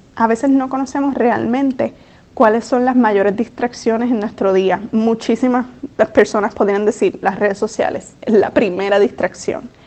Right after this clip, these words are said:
Cuando tú sabes identificar de verdad cuál es la distracción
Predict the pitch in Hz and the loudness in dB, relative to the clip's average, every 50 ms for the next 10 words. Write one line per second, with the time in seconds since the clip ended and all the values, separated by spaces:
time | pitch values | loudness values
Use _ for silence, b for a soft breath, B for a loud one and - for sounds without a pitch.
0 | B B B B - 247 247 247 240 233 240 247 247 269 277 277 - 285 277 285 | B B B B -2 0 2 2 0 0 0 0 0 0 0 -4 -6 -6 -4 -2
1 | 294 294 277 277 254 240 240 220 - - 214 - - 202 - - 202 233 233 214 | -2 -2 -2 -2 -2 -2 -4 -6 -6 -8 -8 -6 -6 -6 -2 -2 -2 -2 -2 -2
2 | 240 240 220 202 190 190 185 165 175 - B B B B B B B _ - - | -2 0 0 -2 0 0 0 -2 -2 -6 B B B B B B B _ -2 2
3 | 233 240 233 233 254 247 262 269 262 262 247 - - - - 220 220 - - - | 2 2 4 2 0 -2 -2 -4 -4 -4 -6 -6 -8 -10 -10 -10 -10 -12 -16 -6
4 | - 226 214 208 202 208 226 | -2 -2 -2 0 -2 -6 -8